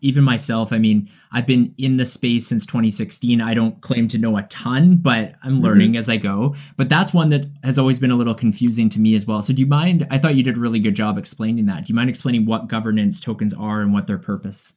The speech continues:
Speaker 1: is as well?
Speaker 2: Sure. Yeah. Governance tokens are this, this construct within blockchain protocol where those tokens equate to sort of a share or a voice or a vote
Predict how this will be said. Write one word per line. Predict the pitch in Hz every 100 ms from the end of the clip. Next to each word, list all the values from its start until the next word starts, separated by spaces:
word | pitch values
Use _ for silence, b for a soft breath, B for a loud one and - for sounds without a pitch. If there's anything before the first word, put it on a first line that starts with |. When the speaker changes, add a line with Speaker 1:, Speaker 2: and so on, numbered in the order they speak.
| _
Speaker 1:
is | 107 101
as | 92
well? | 98 101 - _ _ _ _ _
Speaker 2:
Sure. | - - 147 123
Yeah. | 104 95
Governance | 98 107 127 143 -
tokens | 127 107 117 104 98
are | 95 98 95 87 -
this, | 95 92 - -
this | 95 -
construct | 101 92 101 - 98 92 -
within | 95 - 87 82 80 78 92
blockchain | 98 95 - 92
protocol | - 95 90 - 85 85 85
where | 85 82 82 - _ _ _ _ _ _ _ -
those | 117 135 127
tokens | - 110 104 98
equate | 98 - 95 -
to | 104
sort | 98 98 87
of | 82
a |
share | - - 110 127 127 -
or | 98 85
a |
voice | 80 95 113 120 - - -
or | 87 92 87 82
a | 87
vote | 80 101 131 -